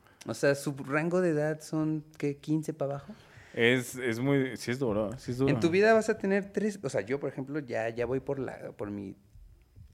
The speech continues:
Speaker 1: segunda generación de perro. Y, güey, cuando se mu-, te muere un perro es dolorosísimo. O sea, la Loki, no mames, fue mi perro de toda la vida, güey.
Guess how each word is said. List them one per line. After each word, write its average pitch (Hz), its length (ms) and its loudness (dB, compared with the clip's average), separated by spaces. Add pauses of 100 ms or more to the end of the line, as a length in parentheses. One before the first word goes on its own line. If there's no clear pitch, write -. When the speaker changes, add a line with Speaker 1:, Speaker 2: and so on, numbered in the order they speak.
Speaker 1:
segunda 131 480 0
generación 117 540 -6
de 113 80 -8
perro. 120 400 -6 (840)
Y, 110 280 -8
güey, 120 320 -8
cuando 110 180 -8
se 110 140 -8
mu-, 120 160 -4
te - 140 -6
muere 143 220 0
un 185 100 0
perro 170 280 0
es 170 160 -2
dolorosísimo. - 1500 -6 (1160)
O 107 80 -8
sea, 107 140 -4
la 104 140 0
Loki, 123 520 -2 (840)
no 120 120 -6
mames, 135 420 -6
fue 135 140 -2
mi 147 160 2
perro 139 400 0
de 135 120 -2
toda 131 220 -2
la 131 140 -4
vida, 131 240 -10
güey. - 280 -18